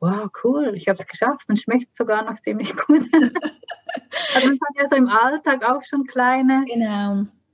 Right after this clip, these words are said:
Speaker 1: Dinge machen und merken so, „Oh, okay, ist gar nicht so schlimm, mal was Neues zu machen oder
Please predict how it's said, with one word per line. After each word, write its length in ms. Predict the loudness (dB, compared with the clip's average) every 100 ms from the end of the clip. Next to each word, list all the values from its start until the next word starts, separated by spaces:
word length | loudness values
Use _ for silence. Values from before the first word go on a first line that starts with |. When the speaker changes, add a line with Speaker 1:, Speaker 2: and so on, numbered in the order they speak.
| _ _
Speaker 1:
Dinge 280 | 2 4 4
machen 380 | 4 2 0 -4
und 160 | -6 -4
merken 340 | -4 -2 -2
so, 100 | 0 2
„Oh, 440 | 4 4 2 2
okay, 380 | -2 -2 0 2
ist 120 | 0
gar 100 | -2
nicht 120 | -4 -6
so 80 |
schlimm, 340 | -4 2 4 4
mal 160 | 4
was 160 | 0 0
Neues 360 | 0 0 0 0
zu 100 | -4
machen 400 | -4 -4 -4 -2
oder 320 | 0 0